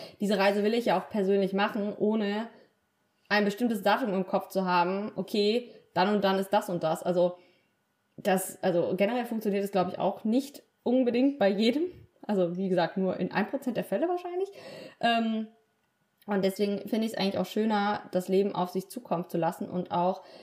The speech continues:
was, glaub ich, bei vielen das, dieses Zukunftsgedankenproblem ist, dass viele sich nicht darauf einlassen können oder beziehungsweise das Leben, also die haben Schwierigkeiten, das Leben mal anzunehmen. Weil dieses immer planen, planen, planen,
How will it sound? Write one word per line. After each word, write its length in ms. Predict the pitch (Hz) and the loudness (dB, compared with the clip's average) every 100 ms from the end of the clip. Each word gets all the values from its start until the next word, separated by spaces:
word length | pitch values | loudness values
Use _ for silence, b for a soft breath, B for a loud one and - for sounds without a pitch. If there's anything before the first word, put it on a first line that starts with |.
| B | B
was, 220 | - 185 - | -4 -4 0
glaub 220 | 180 180 | 2 2
ich, 140 | 180 | -2
bei 180 | - 175 | -2 -2
vielen 440 | - 233 226 226 | 0 -2 0 -2
das, 300 | 208 208 196 | -2 -4 -4
dieses 280 | - 185 180 | -2 -2 -2
Zukunftsgedankenproblem 1040 | - 208 208 - 180 180 - 180 180 196 214 | -4 -6 -6 -2 0 -2 -4 -4 2 2 2
ist, 220 | 202 214 B B - | -4 -6 B B -4
dass 200 | 185 - | -4 -2
viele 280 | 220 214 185 | -2 2 0
sich 180 | 190 | 0
nicht 180 | 214 214 | -4 -4
darauf 280 | 190 170 - | -4 -4 -4
einlassen 460 | 196 196 160 175 170 | -2 0 0 -2 -4
können 220 | 170 185 | -2 0
oder 140 | 175 | 0
beziehungsweise 800 | 170 175 196 196 190 175 175 175 175 B B | -2 -2 -2 -2 0 0 2 0 -2 B B
das 160 | 185 - | -6 0
Leben, 560 | 202 214 202 208 - _ - | 0 2 0 -2 -8 _ -4
also 180 | 202 180 | 0 2
die 140 | 190 | 2
haben 160 | 185 190 | 2 0
Schwierigkeiten, 580 | - 226 226 - 202 - | -2 -4 -4 -2 -2 -2
das 120 | 185 | -2
Leben 240 | 190 196 190 | 0 2 2
mal 220 | 185 180 - | 0 -2 -2
anzunehmen. 720 | 262 269 - 165 117 101 - B B B B | -2 -2 -4 -4 -4 -8 -12 B B B B
Weil 380 | 190 196 190 - | 2 4 4 2
dieses 300 | 196 196 196 | -2 -2 -2
immer 240 | 262 254 | -2 -2
planen, 500 | 247 220 202 196 180 | -2 -2 0 0 -2
planen, 300 | 208 220 220 | -2 -2 -2
planen, 640 | 220 185 180 170 160 202 | -2 -2 0 0 -2 -4